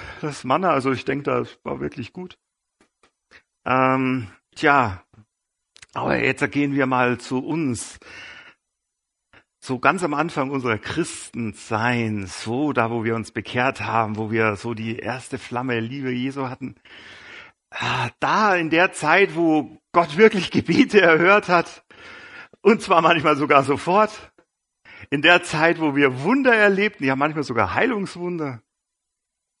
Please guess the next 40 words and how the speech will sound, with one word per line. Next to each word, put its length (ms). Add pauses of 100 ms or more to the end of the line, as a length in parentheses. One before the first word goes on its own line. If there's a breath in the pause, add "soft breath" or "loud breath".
in 120
der 140
Zeit, 500 (340)
wisst 280
ihr 60
noch, 120
da 140
musste 260
man 100
die 80
Bibel 260
bloß 180
aufschlagen, 680
dann 60
konnte 220
man 160
lesen 360
und 40
man 140
hatte 160
das 260
Wort, 320
genau 360
das, 260 (340)
was 160
man 140
brauchte. 500 (1200)
Also 160
ich 160
kann, 180
ich, 400
es 180
ist 180
kein 240
Witz, 200
ich 180
kannte 240
diese 260
Zeit 260
tatsächlich. 560